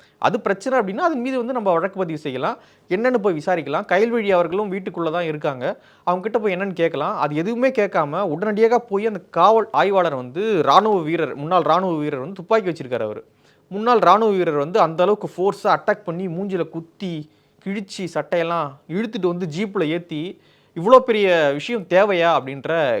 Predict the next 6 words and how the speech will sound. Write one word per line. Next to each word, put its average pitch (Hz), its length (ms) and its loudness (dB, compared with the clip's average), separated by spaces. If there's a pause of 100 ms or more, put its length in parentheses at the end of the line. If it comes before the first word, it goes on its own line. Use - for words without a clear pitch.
(120)
கேள்விகள்லாம் 135 360 -4
நேத்து 117 400 -6
சமூக 131 300 -4
வலைதளங்கள்ல 113 640 -6 (340)
பலரும் 120 280 -6
எழுப்பியிருந்தாங்க. 120 560 -8